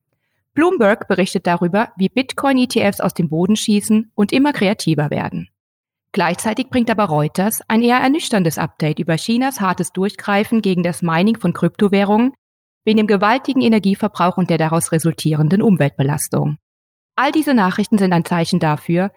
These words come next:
wie relevant digitale Vermögenswerte geworden sind und wie schnell sie sich entwickeln.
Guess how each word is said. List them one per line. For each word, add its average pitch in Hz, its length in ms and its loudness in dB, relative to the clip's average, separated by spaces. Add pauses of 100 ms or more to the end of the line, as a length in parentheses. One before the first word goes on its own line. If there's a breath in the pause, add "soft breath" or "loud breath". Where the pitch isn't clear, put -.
(240 soft breath)
wie 294 140 0
relevant 214 500 2
digitale 185 480 2
Vermögenswerte 165 800 0
geworden 190 400 0
sind 139 360 -4 (340)
und 165 260 -2
wie 208 80 0
schnell 143 260 -2
sie 147 80 -6
sich 147 180 -4
entwickeln. 151 540 -4